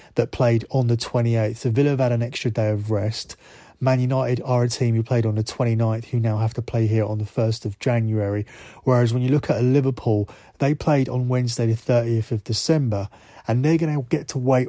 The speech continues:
all the way until the fourth because everybody loves that piece of shit Jurgen Klopp, and, um, he manages to complain more than anybody,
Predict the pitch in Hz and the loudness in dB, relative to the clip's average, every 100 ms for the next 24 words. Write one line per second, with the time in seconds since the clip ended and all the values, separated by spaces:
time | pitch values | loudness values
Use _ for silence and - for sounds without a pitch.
0 | - 175 180 185 180 175 160 160 151 151 | 2 6 8 8 8 8 4 2 4 4
1 | 143 139 - 131 120 - 151 131 110 - | 2 0 -2 -2 -2 2 4 4 2 -4
2 | - - - - 123 - 123 131 135 139 | -18 -20 -18 -4 -4 0 2 4 4 2
3 | 139 131 127 120 - 123 - - 127 - | 2 2 2 0 0 -2 -2 -6 -6 -2
4 | - - 143 120 143 139 123 117 - 139 | -2 2 0 0 2 2 2 0 -2 0
5 | 117 - - - - - - 135 131 123 | 0 -2 -18 -20 -20 -14 -2 2 2 2
6 | 117 113 110 117 123 - 143 127 123 117 | 2 2 2 0 -6 -2 0 2 2 2
7 | 127 120 - - 123 117 117 - - - | 0 -2 -2 2 4 4 2 -4 -20 -14
8 | - 131 - - 139 127 123 127 135 120 | -6 -4 -2 2 4 4 2 2 2 2
9 | 113 - 139 139 123 110 107 | 0 0 2 4 4 2 2